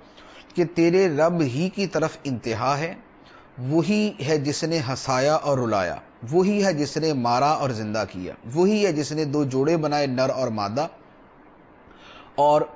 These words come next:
اسی کے ذمے ہے دوبارہ اٹھانا، وہی ہے جس نے غنی کیا اور قناعت دی، اور وہی ہے شعرا نامی ایک ستارے کا رب، اسی نے عاد اولا کو ہلاک کیا اور سمود کو ہلاک کیا۔ تو یہ اللہ تعالیٰ نے اپنی قدرتوں کا بیان کیا،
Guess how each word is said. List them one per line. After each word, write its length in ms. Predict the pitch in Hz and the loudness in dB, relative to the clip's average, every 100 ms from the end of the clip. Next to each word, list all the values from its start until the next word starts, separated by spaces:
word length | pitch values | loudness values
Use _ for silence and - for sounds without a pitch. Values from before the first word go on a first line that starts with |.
| - - - | -20 -12 -2
اسی 260 | 185 247 | 0 0
کے 160 | 220 185 | 0 0
ذمے 320 | 139 147 160 | 0 0 0
ہے 140 | 156 156 | 0 0
دوبارہ 320 | 135 127 135 | 0 2 4
اٹھانا، 540 | 143 127 - 107 85 - | 2 -2 -4 -4 -6 -10
وہی 380 | 117 185 214 202 | 0 2 4 2
ہے 80 | 170 | 0
جس 220 | 143 165 | -2 0
نے 140 | 160 | 0
غنی 320 | 123 127 165 | 0 0 -2
کیا 300 | 160 139 143 | -2 0 0
اور 200 | 156 147 | 2 2
قناعت 540 | 139 131 123 127 151 135 | 0 -2 -2 0 0 0
دی، 140 | 165 180 - - - - | -4 -6 -20 -20 -20 0
اور 120 | 160 | 0
وہی 440 | 143 147 202 180 | 2 2 2 2
ہے 160 | 180 185 | 4 2
شعرا 560 | 180 - 196 165 156 170 | 0 0 2 4 4 2
نامی 380 | 156 143 151 165 | 2 0 0 -2
ایک 240 | 160 156 131 | -2 -2 -4
ستارے 500 | - 120 120 123 135 | -8 -2 0 0 0
کا 180 | 135 | -2
رب، 220 | 101 117 104 - - - - | 0 -2 -2 -8 -20 -16 -4
اسی 300 | 185 240 202 | -2 0 0
نے 200 | 156 170 - - - | 0 -2 -8 -20 0
عاد 240 | 143 147 165 | 2 4 2
اولا 440 | 156 151 156 175 | 0 0 4 2
کو 240 | 175 151 | 2 -2
ہلاک 300 | 127 131 135 | 0 0 0
کیا 220 | 131 123 135 | -2 0 0
اور 180 | 147 | -2
سمود 400 | - 135 123 135 | -6 -4 0 -2
کو 220 | 139 127 107 | 0 -4 -2
ہلاک 260 | 98 90 | -4 -4
کیا۔ 220 | - 90 - - | -8 -12 -12 -10
تو 80 | - | -6
یہ 160 | 160 202 | -2 0
اللہ 200 | 147 147 | 0 -2
تعالیٰ 260 | 135 131 123 | -2 -4 -4
نے 120 | 160 - - - | -6 -10 -20 -8
اپنی 240 | 127 147 143 | -6 -4 -6
قدرتوں 400 | 139 135 139 147 | -2 0 0 0
کا 120 | 131 | -2
بیان 340 | 120 113 147 147 | 0 2 2 0
کیا، 220 | 156 | -2